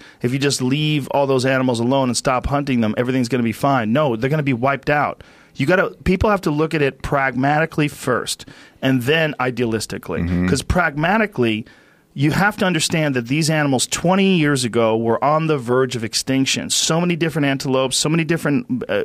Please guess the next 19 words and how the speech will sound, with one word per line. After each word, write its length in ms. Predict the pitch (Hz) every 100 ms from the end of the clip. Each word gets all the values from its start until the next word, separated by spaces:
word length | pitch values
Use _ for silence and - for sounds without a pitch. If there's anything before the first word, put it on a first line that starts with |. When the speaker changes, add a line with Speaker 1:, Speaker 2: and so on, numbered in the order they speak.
| -
Speaker 1:
g-, 240 | 120 110 -
what 240 | 131 143
we 60 | 147
would 120 | 139
call 200 | - 139
game 460 | 113 98 135 139 131
animals, 360 | 120 101 90 -
animals 300 | 123 180 151
that 120 | 120
people 280 | - 131 113 -
eat, 220 | 143 123 - - - - -
were 140 | - 160
on 200 | 180 175
the 80 |
verge 360 | 151 131 156 139
of 60 | 135
extinction 640 | 131 - 170 185 - 101
Speaker 2:
Mm-hmm. 80 | 90 90
Speaker 1:
until 520 | 90 92 208 165 139